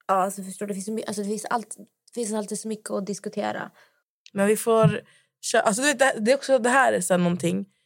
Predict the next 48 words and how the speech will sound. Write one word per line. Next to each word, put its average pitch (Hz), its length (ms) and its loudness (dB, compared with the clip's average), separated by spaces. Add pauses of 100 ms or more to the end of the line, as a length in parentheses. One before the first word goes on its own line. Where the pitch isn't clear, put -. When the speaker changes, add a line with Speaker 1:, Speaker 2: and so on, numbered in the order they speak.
(200)
Speaker 2:
Du 196 100 0
kan 196 220 0
aldrig 190 360 0
prata 185 240 0
för 180 140 -4
lite 180 220 4
om. 180 220 -6 (580)
Speaker 1:
Mm. 202 240 -12 (320)
Speaker 2:
Så 190 680 4
vi 208 480 2
ska - 160 0
absolut 208 800 0
ha 196 180 4
ett 185 80 0
till 190 140 0
avsnitt 180 260 2
Speaker 1:
Alltså, 185 140 4
Speaker 2:
om - 20 8
Speaker 1:
jag 180 80 6
Speaker 2:
det 180 40 4
Speaker 1:
älskar - 120 2
Speaker 2:
här. 208 80 0
Speaker 1:
att 196 60 -4
vi - 40 -12
började 202 260 -2
snacka 233 280 -4
om 202 80 -4
typ 208 120 -6
så 220 100 0
här, 175 160 0 (440)
fuck - 280 -8
girls, 101 500 -2
och - 80 -10
sen 196 380 -6
vi 208 80 -6
kom 208 160 -2
inte 208 140 -2
ens 202 140 -2
in 170 320 -2
på 233 100 -6
det. 214 200 -2 (720)
Speaker 2:
Nej. 202 320 2 (640)
Speaker 1:
Men, 302 140 2 (420)
alltså, 220 180 0 (600)
det 226 100 2
finns 262 280 -2
röda 233 340 4
flaggor 240 260 -2